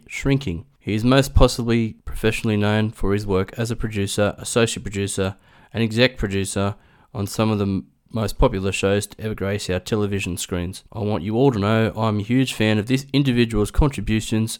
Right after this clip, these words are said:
and creations so far. My previous guest, Kip Krauger, introduced us,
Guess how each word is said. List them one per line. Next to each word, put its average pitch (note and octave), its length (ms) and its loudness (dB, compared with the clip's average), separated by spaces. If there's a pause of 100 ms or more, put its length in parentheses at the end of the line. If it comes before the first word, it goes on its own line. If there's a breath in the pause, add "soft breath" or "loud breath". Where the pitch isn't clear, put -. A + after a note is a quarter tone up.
(100)
and D#3+ 120 0
creations G2+ 460 0
so E2+ 160 -2
far. F#2+ 440 -2
My E2+ 100 -6
previous A#2+ 520 2
guest, A#2+ 380 2
Kip - 160 -8
Krauger, A2+ 560 4
introduced G#2+ 500 -2
us, A#2+ 280 0